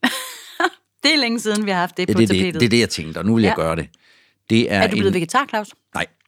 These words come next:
Speaker 1: Nej.
Speaker 2: det er jeg ikke, men, øh, fordi vi er rigtig dårlige til hjemme hos os at spise fisk,
Speaker 1: Ja.
Speaker 2: så bliver det mere og mere, at, øh, vores, øh, dårlige kødsamvittighed så bliver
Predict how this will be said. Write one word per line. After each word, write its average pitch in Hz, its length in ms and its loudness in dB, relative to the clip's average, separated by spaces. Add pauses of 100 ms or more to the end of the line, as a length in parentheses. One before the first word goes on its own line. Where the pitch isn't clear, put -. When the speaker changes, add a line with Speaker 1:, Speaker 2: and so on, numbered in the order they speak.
(160)
Speaker 1:
Nej. - 80 -2 (140)
Speaker 2:
det - 60 -4
er - 20 2
jeg 85 80 2
ikke, 85 200 -6
men, 90 120 0
øh, 85 680 -6 (500)
fordi 110 220 -4
vi 104 380 0
er 92 260 0
rigtig 92 400 -4 (120)
dårlige 117 380 2
til 92 180 -2
hjemme 92 200 2
hos 95 120 -2
os 90 160 -2
at 95 80 -8
spise - 300 -10
fisk, - 380 -8 (440)
Speaker 1:
Ja. 302 120 -2 (440)
Speaker 2:
så - 120 0
bliver 135 140 4
det 120 80 4
mere 117 220 4
og 131 40 -2
mere, 104 380 2
at, 87 320 -8
øh, 85 540 -6
vores, 90 340 -4
øh, 87 220 -6 (600)
dårlige 104 260 0
kødsamvittighed 87 800 -4
så - 120 -6
bliver 80 300 -4